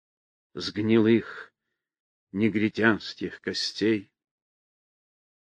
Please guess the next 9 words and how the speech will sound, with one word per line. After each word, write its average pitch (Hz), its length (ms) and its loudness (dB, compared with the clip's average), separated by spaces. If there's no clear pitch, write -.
В - 160 -20
политику 180 1040 4
этим 113 840 -2
не 135 220 10
думал 180 580 4
ввязаться 101 1080 -4
я. 62 340 -10
А 120 140 2
так, - 640 0